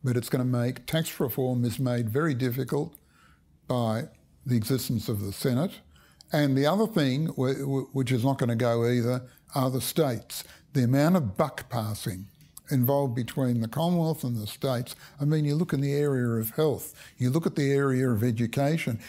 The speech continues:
it's impossible to figure out for the ordinary layman who's responsible for what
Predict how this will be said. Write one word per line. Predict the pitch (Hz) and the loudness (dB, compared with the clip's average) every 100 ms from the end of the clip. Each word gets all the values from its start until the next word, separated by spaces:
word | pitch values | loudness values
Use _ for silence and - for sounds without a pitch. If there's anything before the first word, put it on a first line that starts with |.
| - | -2
it's | 185 185 | 0 2
impossible | 156 143 196 - 170 156 | 0 0 -2 -2 -2 0
to | 151 | 0
figure | - 151 131 131 | 0 2 2 2
out | 156 143 - - _ | 2 0 -4 -18 _
for | - | -2
the | 131 | 2
ordinary | 135 147 143 127 | 2 2 2 2
layman | 139 147 135 113 110 - - | 2 2 2 2 -2 -8 -4
who's | - 208 190 160 | 2 4 4 2
responsible | 127 - 147 147 143 123 131 | -2 -2 0 0 0 0 0
for | - 113 | 2 2
what | 139 139 - | 2 0 -2